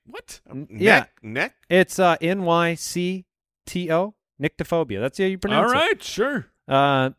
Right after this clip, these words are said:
Speaker 2: but, uh, I think this is something that, you know, obviously as a kid, the darkness is very scary.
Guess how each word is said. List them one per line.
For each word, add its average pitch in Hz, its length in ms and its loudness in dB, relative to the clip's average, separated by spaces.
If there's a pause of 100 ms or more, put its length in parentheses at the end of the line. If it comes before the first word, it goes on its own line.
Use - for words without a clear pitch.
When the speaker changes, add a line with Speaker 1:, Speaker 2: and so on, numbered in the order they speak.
(120)
Speaker 2:
but, 175 460 6
uh, 175 340 4 (100)
I 220 120 4
think 285 200 -4
this 277 200 -4
is 226 100 -6
something 214 400 -2
that, 202 260 2 (420)
you 196 120 0
know, 156 120 2
obviously 190 460 4
as 151 120 2
a 139 60 -4
kid, 120 440 2 (360)
the 143 100 0
darkness 151 640 4
is 120 140 -8
very 127 260 6
scary. 117 460 2